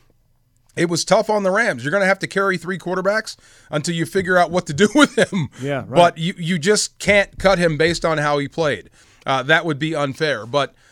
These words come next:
Speaker 1: I don't think he's done enough to unseat a John Wolford as the backup as of right now. So I like the way it's set. I like the way the depth chart is set. Stafford number one, Wolford number two, and Perkins, we'll figure out what to do. But, yeah, I think that group, or at least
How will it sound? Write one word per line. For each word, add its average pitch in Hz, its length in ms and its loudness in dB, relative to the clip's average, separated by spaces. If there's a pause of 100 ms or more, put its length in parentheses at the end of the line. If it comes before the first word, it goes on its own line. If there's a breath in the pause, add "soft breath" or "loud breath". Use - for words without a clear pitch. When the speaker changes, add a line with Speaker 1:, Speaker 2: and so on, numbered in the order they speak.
(140 soft breath)
Speaker 1:
I 156 120 0
don't 190 160 0
think 190 180 -8
he's 151 200 -6
done 160 260 -2
enough 151 420 -2
to 139 400 -6
unseat 160 520 -4
a 139 120 -6
John 135 320 -4
Wolford 139 340 -6
as 131 220 -6
the 120 80 -12
backup 139 500 -4
as 135 200 -2
of 113 140 -6
right 110 220 -2
now. 104 260 -8
So 135 360 -4 (360 soft breath)
I 139 100 -2
like 165 260 2
the 208 100 -2
way 202 180 4
it's 196 120 -2
set. 208 340 2
I 156 60 -2
like 151 200 0
the 165 80 -6
way 156 100 -2
the 135 100 -4
depth 151 280 0
chart 185 220 -2
is 165 100 -6
set. 180 300 -2
Stafford 165 460 -4
number 156 220 -6
one, 156 300 -4
Wolford 147 360 -4
number 139 180 -4
two, 156 320 -8
and 131 280 -2 (420 loud breath)
Perkins, 156 380 -4
we'll 151 120 -4
figure 151 280 -2
out 143 140 2
what 143 140 -6
to 131 80 -6
do. 143 160 -2
But, 120 200 -6 (360 soft breath)
yeah, 151 200 2
I 156 80 2
think 160 260 -6
that 170 240 0
group, 160 340 -2
or 147 160 -2
at 143 80 -10
least 156 400 -6